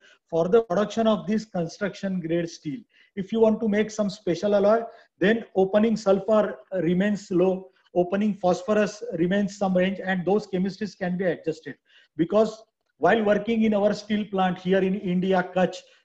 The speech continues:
we have done dephosphorylation up to the level of point one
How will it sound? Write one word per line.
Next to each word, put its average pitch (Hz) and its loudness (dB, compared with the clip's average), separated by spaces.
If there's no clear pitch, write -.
we 202 0
have 220 4
done 220 2
dephosphorylation 208 -2
up 185 -6
to 254 -2
the 247 8
level 196 4
of 226 4
point 208 0
one 175 2